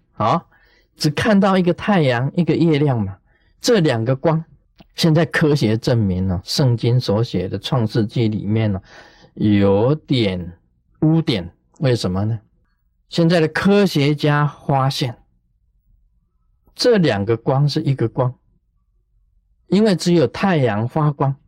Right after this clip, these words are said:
月球是因为受到太阳本身的光照射了以后，反射到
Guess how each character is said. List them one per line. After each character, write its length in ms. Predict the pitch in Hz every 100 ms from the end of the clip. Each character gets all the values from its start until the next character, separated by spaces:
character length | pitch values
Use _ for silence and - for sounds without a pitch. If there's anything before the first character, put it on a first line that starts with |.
| _ _ _ _
月 420 | - 233 247 220 160
球 300 | - 123 135
是 220 | - 170
因 240 | 180 180
为 200 | 185 170
受 360 | 139 - - 185
到 160 | 170 170
太 440 | - 226 220 196
阳 380 | 165 139 120 156
本 220 | 156 98
身 180 | 104 143
的 120 | 135
光 360 | - 156 151 151
照 280 | 185 160
射 180 | 135 160
了 180 | 151 135
以 140 | 104
后， 160 | 127 151
反 360 | 110 95 92 117
射 240 | - 196
到 340 | 165 185 151